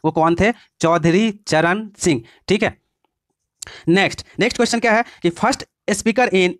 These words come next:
हिंदी at the United Nation, ठीक है, वो पहले भारतीय कौन थे जो कि यूनाइटेड नेशन में जाके हिंदी में उन्होंने जो है वो कुछ बोले थे, हिंदी में उन्होंने जो है भाषण दिए थे, तो वो थे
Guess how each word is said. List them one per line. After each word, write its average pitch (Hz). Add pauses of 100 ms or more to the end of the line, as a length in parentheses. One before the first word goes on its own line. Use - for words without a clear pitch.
(320)
हिंदी 220
at 208
the 226
United 170
Nation, 160 (240)
ठीक 233
है, 123 (120)
वो 208
पहले 214
भारतीय 202
कौन 208
थे 220
जो 190
कि 190
यूनाइटेड 175
नेशन 170
में 190
जाके 165
हिंदी 170
में 233
उन्होंने 180
जो 160
है 180
वो 175 (280)
कुछ -
बोले 170
थे, 156
हिंदी 160
में 185
उन्होंने 165
जो 156
है 220
भाषण 165
दिए 123
थे, 143
तो 156
वो 175
थे 220